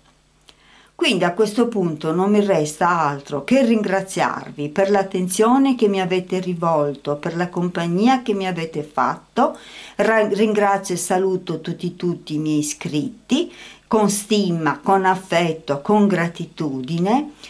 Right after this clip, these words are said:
Se volete, eh, darmi gratificazione anche a me ancora, eh, io, eh, vi sarei grata, eh, veramente, lo dico con, eh, orgoglio, e il lavoro vi è piaciuto,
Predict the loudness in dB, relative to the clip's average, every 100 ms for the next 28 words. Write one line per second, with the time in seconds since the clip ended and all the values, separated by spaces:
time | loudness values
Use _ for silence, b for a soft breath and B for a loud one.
0 | B B -4 0 2 0 -4 -4 2 4
1 | 4 2 -2 -6 -6 -4 -2 -2 -2 0
2 | 2 2 -2 -2 0 2 0 0 -6 -6
3 | -6 -6 -4 0 2 2 0 -4 -2 2
4 | 2 2 0 0 0 0 2 2 0 -2
5 | -2 -2 2 4 4 2 -2 -6 B B
6 | B B -2 0 2 2 4 4 4 2
7 | 0 0 -2 0 0 2 0 0 2 2
8 | 2 0 -2 0 0 0 -2 0 2 2
9 | 2 2 0 0 -2 -2 -2 -2 -2 -4
10 | -6 -2 2 4 4 4 0 B B -2
11 | 2 4 4 4 2 2 2 2 2 2
12 | 4 4 2 0 0 0 0 B B 0
13 | 4 4 4 4 4 2 2 0 2 0
14 | 0 -4 -6 -6 -6 -2 -2